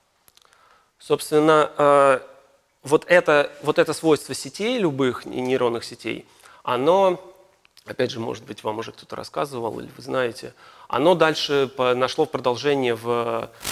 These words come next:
э, в, в таком, э, в такой к-, в такой концепции, как векторное представление слов. То есть, когда мы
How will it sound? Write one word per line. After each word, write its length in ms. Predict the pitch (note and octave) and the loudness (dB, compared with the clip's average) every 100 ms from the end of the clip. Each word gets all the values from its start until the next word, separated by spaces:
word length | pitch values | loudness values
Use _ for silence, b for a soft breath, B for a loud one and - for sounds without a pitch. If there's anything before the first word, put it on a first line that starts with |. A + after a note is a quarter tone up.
| B | B
э, 440 | - B2+ B2 B2 B2+ - | -12 -8 -6 -6 -8 -8
в, 280 | C3 B2 B2 | -8 -6 -8
в 80 | - | -8
таком, 560 | B2 - C#3+ C3 - - _ _ _ _ _ _ - | -8 -2 0 0 -6 -14 _ _ _ _ _ _ -18
э, 500 | C#3 C3+ A#2 A#2 - - _ _ _ _ | -10 -8 -8 -10 -12 -16 _ _ _ _
в 100 | _ | _
такой 220 | - C3 C#3+ | -4 0 0
к-, 280 | C#3+ B2+ B2 | 2 0 0
в 60 | |
такой 460 | - A#2+ D3 C#3 B2 | -6 -4 0 0 -2
концепции, 680 | - A#2+ B2 D3+ D3 - A#2+ | -8 -8 -4 -2 -2 -4 -4
как 320 | A#2+ A#2 A2+ | -2 -4 -2
векторное 340 | C3 - B2 | -6 -4 -6
представление 500 | A2+ - B2 A#2+ A#2+ | -6 -8 -6 -4 -4
слов. 320 | A#2 - B2 - | -6 -6 -8 -8
То 100 | B2+ | -14
есть, 120 | - | -14
когда 300 | B2 B2 A#2 | -8 -4 -2
мы 260 | A#2 A2+ | -2 -2